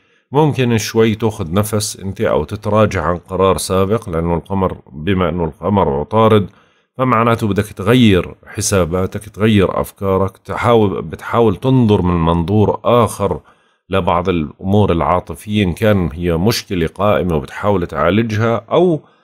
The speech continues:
يعني خلاف معين وبتحاول تتراجع عن قرار معين.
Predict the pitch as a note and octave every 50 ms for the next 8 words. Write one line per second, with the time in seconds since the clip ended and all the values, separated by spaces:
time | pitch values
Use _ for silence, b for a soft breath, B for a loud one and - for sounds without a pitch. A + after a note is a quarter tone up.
0 | b b b b - B2+ C3 C3 B2 G#2+ G#2+ - A2+ G#2+ G#2+ A2 G#2 G2+ - F#2+
1 | F#2 E2+ F#2+ G#2+ G2 F#2+ F2 E2+ D#2+ - - - G#2 G#2 F#2+ E2+ D2 - - _
2 | - F2 F#2 F#2+ F#2 D#2+ E2+ F2 D#2+ C#2+ C2+ C#2 C2+ - - A2 A2 G#2 F#2 E2+
3 | - _ - G2 F#2+ F#2 F#2 F#2 F2+ F2 F2 F#2+ G2 F#2+ G#2 G#2 E2+ E2+ E2 D#2
4 | D2